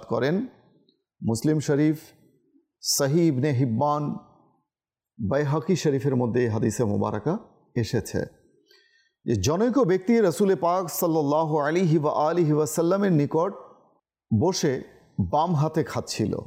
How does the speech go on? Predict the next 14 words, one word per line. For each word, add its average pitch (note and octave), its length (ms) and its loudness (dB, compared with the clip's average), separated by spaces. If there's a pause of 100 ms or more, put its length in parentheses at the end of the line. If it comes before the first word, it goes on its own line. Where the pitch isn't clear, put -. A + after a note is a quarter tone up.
(960)
তখন C3+ 240 -2
আল্লাহর C#3 280 0
নবী B2+ 260 2
সাল্লাল্লাহু B2+ 640 -2
আলাইহি C#3+ 440 0
ওয়া B2+ 300 0
আলিহি D3 240 0
ওয়াসাল্লাম C#3 580 0
তাকে C3+ 520 -2 (120)
ইরশাদ C#3+ 480 -2
করলেন, C#3 540 2 (720)
"ডান D3 380 0
হাতে C3 340 -2
খাও।" - 560 -6